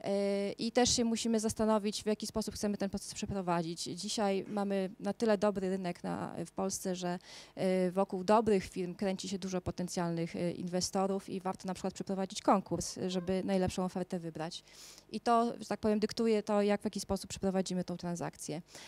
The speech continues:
Ale kupujący też ma coś do dodania, bo na przykład, e, chciałby, e, s-, s-,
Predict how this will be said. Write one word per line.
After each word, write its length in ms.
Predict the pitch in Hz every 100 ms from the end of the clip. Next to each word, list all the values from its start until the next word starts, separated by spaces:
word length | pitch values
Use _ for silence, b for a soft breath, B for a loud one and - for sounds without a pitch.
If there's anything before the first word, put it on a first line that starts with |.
| B
Ale 180 | - 302
kupujący 480 | 302 311 302 302 285
też 180 | 302
ma 120 | 240 202
coś 280 | 185 175
do 140 | - 185
dodania, 480 | 185 175 156 170 190
bo 100 | 214
na 120 | 202
przykład, 540 | - 214 208 208 - - 196 190
e, 40 | 190
chciałby, 560 | - 214 208 208 208 208 B B B -
e, 60 | 196 196 196 196 196 190 190 - - - - - - - - _ -
s-, 200 | - - -
s-, 300 | - - -